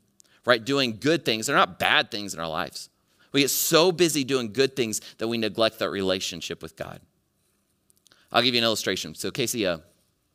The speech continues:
Casey and I, uh, have a, we're married, and I remember a few years ago, back when we first got married, my love language is, like, acts of service. Like, I'll do things for people, right? And I remember when we got married,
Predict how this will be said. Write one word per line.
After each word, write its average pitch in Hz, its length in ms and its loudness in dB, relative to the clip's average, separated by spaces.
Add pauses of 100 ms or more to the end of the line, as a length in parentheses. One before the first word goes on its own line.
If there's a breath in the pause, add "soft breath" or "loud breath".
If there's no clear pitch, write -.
(280)
Casey 107 240 0
and 95 60 -4
I, 85 180 -8 (320 loud breath)
uh, 95 260 0
have 101 160 -4
a, 90 280 -2 (100)
we're 101 100 -10
married, 101 440 -2
and 95 120 -4
I 90 40 -2
remember 107 360 -4
a 95 40 -10
few 120 200 -8
years 104 260 -6
ago, 90 280 -4 (340 loud breath)
back 98 220 0
when 101 60 -10
we 98 80 -6
first - 320 -6
got 101 160 -2
married, 95 400 -4 (120)
my 113 200 0
love 113 340 0
language 123 560 -4
is, 101 100 -10
like, 87 260 -4
acts - 260 -4
of 85 80 -12
service. 92 420 -6
Like, - 140 -12
I'll 87 120 -2
do 82 300 -10
things - 320 -20
for - 140 -20
people, - 340 -20
right? 87 180 -8 (260 loud breath)
And 101 120 -4
I 101 80 2
remember 101 260 -4
when 92 100 -4
we 95 100 -8
got 92 180 -2
married, 92 440 -4